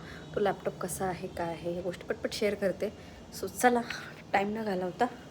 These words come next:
शेअर करायला घेते. तर मेन म्हणजे ना, अ,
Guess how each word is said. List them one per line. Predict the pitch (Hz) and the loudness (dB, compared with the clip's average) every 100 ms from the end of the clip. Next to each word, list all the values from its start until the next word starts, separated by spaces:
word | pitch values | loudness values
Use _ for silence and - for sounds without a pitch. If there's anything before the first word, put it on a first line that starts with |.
| - - - - - - - - - - - | -16 -16 -14 -14 -14 -14 -14 -14 -12 -6 -2
शेअर | 180 170 | 2 0
करायला | 170 165 160 170 | 0 -2 -2 0
घेते. | 196 202 185 185 - - - - - - - - | 0 2 4 2 0 -12 -14 -14 -14 -12 -12 -2
तर | 180 170 | 0 2
मेन | 190 226 | 2 2
म्हणजे | 233 214 220 | 2 2 2
ना, | 175 202 - - - - - - - - | 0 -4 -6 -12 -14 -14 -16 -16 -16 -10
अ, | 180 170 | -6 -4